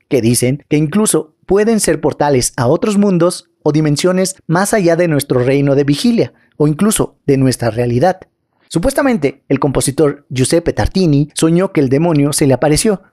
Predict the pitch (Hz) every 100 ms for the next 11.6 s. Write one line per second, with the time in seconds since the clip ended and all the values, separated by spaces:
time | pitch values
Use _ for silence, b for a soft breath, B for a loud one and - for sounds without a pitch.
0 | b b 147 143 147 196 170 - 156 -
1 | 117 120 127 131 151 131 - _ _ -
2 | 143 139 175 214 180 143 113 135 - 120
3 | 123 107 - 139 185 151 139 143 B B
4 | - 156 180 226 247 220 185 190 196 b
5 | _ 185 175 170 156 180 196 165 165 190
6 | 190 - 143 160 196 185 190 190 185 180
7 | 147 - 135 147 131 143 190 220 135 b
8 | b b _ 147 135 156 139 - - 151
9 | 156 147 147 - 185 208 202 170 139 190
10 | 190 196 185 170 147 143 - 147 127 165
11 | 156 165 175 214 -